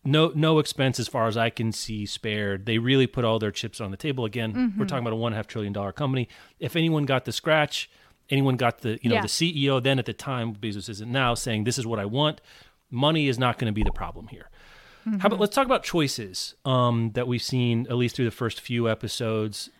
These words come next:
Speaker 1: that, and how it's diverged. I think
Speaker 2: Yeah.
Speaker 1: I don't know. Where do you want, why don't you go first? I, I can follow up on mine first.
Speaker 2: Well,
Speaker 1: How about
Speaker 2: it's
Speaker 1: the
Speaker 2: just
Speaker 1: choices they made?
Speaker 2: interesting to me. I wanted to come <laughs> back to this because you referred to Layla as pregnant,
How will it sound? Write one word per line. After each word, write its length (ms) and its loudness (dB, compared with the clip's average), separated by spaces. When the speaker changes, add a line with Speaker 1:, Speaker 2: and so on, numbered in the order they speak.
Speaker 1:
that, 200 0
and 160 -2
how 200 0
it's 120 -6
diverged. 480 -8
I 100 0
think 340 0
Speaker 2:
Yeah. 640 0
Speaker 1:
I 60 4
don't 120 8
know. 120 6
Where 160 6
do 80 -4
you 120 2
want, 140 0
why 140 2
don't 100 0
you 80 -2
go 120 0
first? 380 -10
I, 140 -6
I 100 -8
can 160 -10
follow 200 -8
up 100 -12
on 80 -10
mine 160 -12
first. 340 -16
Speaker 2:
Well, 100 2
Speaker 1:
How 60 4
about 100 4
Speaker 2:
it's 80 -2
Speaker 1:
the 60 2
Speaker 2:
just 100 2
Speaker 1:
choices 160 0
they 120 0
made? 20 -8
Speaker 2:
interesting 480 -2
to 160 -6
me. 260 -2
I 120 -2
wanted 260 0
to 80 -14
come 240 -2
<laughs> 80 2
back 200 -2
to 140 -2
this 220 0
because 320 -2
you 220 -4
referred 260 -4
to 80 -4
Layla 500 -2
as 200 -6
pregnant, 840 -4